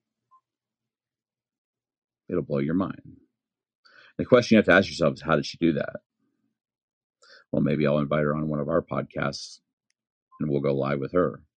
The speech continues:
Maybe I'll even fly her to Vegas and put her, uh, put her, uh, in our studios and we'll do a live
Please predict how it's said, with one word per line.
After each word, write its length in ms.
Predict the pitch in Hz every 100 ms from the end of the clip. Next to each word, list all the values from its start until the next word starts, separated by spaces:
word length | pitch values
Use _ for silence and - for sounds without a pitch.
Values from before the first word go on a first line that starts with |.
| _ -
Maybe 180 | 78 78
I'll 140 | 78
even 160 | 78 71
fly 180 | - 73
her 80 |
to 80 | 71
Vegas 400 | 73 73 71 -
and 120 | 73
put 80 | -
her, 200 | 69 69 _ - - - - -
uh, 240 | - - -
put 140 | 80
her, 200 | 76 - -
uh, 360 | 60 58 - 53 - - - -
in 120 | 76
our 120 | 69
studios 640 | - 90 78 57 52 - -
and 120 | 76
we'll 100 | 71
do 160 | 73 69
a 40 |
live 260 | 71 71